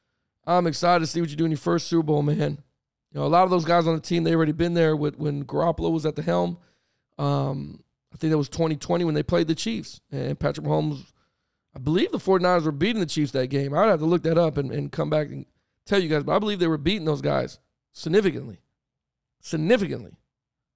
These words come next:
Like, beating the crap out of those guys. And the Chiefs came back and won the Super Bowl. But just showing you why Patrick Mahomes is who he is.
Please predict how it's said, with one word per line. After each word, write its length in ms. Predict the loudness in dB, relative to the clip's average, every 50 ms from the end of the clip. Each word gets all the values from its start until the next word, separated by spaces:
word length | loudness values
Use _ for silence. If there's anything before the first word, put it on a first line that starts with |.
| _ _ _ _ _ _ _ _ _ _ -8
Like, 360 | -8 -8 -8 -8 -12 -6 -2
beating 280 | -2 -2 -2 -2 -4 -6
the 60 | -4
crap 280 | -2 0 0 0 0
out 80 | -2 -6
of 60 | -8
those 100 | -8 -10
guys. 300 | -10 -10 -10 -12 -12 -14 -18 _ _ _ _ -10
And 100 | -10 -8
the 40 | -6
Chiefs 240 | -4 -4 -4 -2
came 180 | -2 -2 0 2
back 180 | 2 2 2 2
and 100 | 0 0
won 100 | 0 -2
the 60 | -2
Super 220 | -4 -6 -6 -4
Bowl. 220 | -6 -8 -10 -12 -20 _ _ _ _ _ _ _ _ _ _ _ _
But 80 | -10 -6
just 200 | -4 -4 0 2
showing 240 | 4 4 4 6
you 100 | 4 4
why 360 | 4 4 2 2 2 0 0 0
Patrick 360 | -2 -2 -4 -4 -4 -4 -2
Mahomes 240 | -2 -2 -2 -2 -4
is 160 | -6 -8 -8
who 220 | -4 -2 -2 0
he 120 | 0 -2 -4
is. 240 | -4 -6 -10 -14